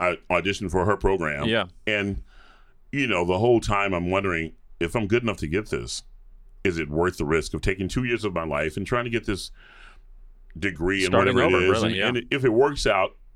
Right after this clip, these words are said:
Speaker 1: after two years, I'll stay with it. If it doesn't, I know I can go back and get a job. Like, all my friends were in corporate America, and most of them were managers, so I figured I can go work somewhere else,
Speaker 2: They'll hire
Speaker 1: you know.
Speaker 2: me, yeah, sure.
Speaker 1: Yeah, they'll hire me.
Speaker 2: Yeah.
Speaker 1: But, uh, yeah, it never, I never looked back. I mean, it was hard to make that decision. You know, I had,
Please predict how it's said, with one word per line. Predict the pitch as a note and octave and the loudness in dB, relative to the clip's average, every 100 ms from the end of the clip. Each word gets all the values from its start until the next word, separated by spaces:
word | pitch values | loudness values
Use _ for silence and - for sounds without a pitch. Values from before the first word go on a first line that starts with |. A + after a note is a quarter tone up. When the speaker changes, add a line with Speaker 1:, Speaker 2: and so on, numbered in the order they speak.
| - _ | -20 _
Speaker 1:
after | F#2 - | -6 -4
two | G#2 G#2+ | -4 0
years, | F2+ F2+ | 2 2
I'll | F2 | 0
stay | - E2 | 0 0
with | E2+ F#2 | 0 2
it. | F2+ | 0
If | D#2+ | 0
it | E2+ | -2
doesn't, | D#2 D2+ | -2 -2
I | D#2 D#2+ | -4 -2
know | D#2 | -2
I | D#2 | -2
can | |
go | D2+ | -2
back | D2 | -4
and | D2 | -4
get | C2 | -8
a | |
job. | B1+ A#1+ B1 | -8 -8 -8
Like, | D#2 D2+ - | -8 -6 -2
all | F2+ | -2
my | F2+ | -2
friends | D#2+ F#2+ E2 | -4 -6 -4
were | E2+ | -4
in | |
corporate | D#2+ E2 | -4 -6
America, | D#2+ D#2 D#2 E2+ | -4 -4 -4 -4
and | D2 C#2+ - - - - - | -6 -8 -12 -20 -20 -20 -8
most | E2+ F#2+ F#2 | 0 0 2
of | |
them | F2 | 0
were | D#2+ | 0
managers, | D#2 D#2+ D#2+ D#2 D#2 D2+ | -2 -2 -4 -2 -2 0
so | F#2 | 0
I | E2 | 0
figured | - E2+ D2+ | 0 -2 -2
I | - A2 | -2 -4
can | |
go | D#2 | -2
work | D2+ D#2 | -2 -4
somewhere | - D#2 C2+ | -6 -6 -4
else, | C2 | -2
Speaker 2:
They'll | - | -2
hire | A2 F2+ | 0 -4
Speaker 1:
you | |
know. | - | -4
Speaker 2:
me, | G#2 | -2
yeah, | C#3 E2 | -4 -4
sure. | - | -2
Speaker 1:
Yeah, | G2+ | 0
they'll | G#2+ | 2
hire | G2+ D2 | 0 0
me. | A#1+ - | -6 -6
Speaker 2:
Yeah. | C3 - - - - | -6 -8 -20 -14 -2
Speaker 1:
But, | G#2+ A2+ | 0 4
uh, | G#2+ G#2 - - - - | 2 2 -4 -18 -20 -8
yeah, | G2 B2 | -2 0
it | G#2+ | 0
never, | F2 F#2+ G2 - | 0 2 0 0
I | |
never | E2+ F#2+ | -2 0
looked | A2 F2+ | 0 0
back. | G#2 A#2 - - | -2 -2 -8 -6
I | F2+ | -2
mean, | F#2 | 2
it | A2 | 2
was | B2+ | 2
hard | G#2+ B2 D3 | 6 6 6
to | C3 | 2
make | F#2 | 0
that | F2+ D2+ | -2 -2
decision. | C#2+ C3 A2+ C#2+ | 0 0 0 -2
You | D2+ | -2
know, | D#2 | 0
I | D#2+ | 0
had, | F2 D2+ | 0 -2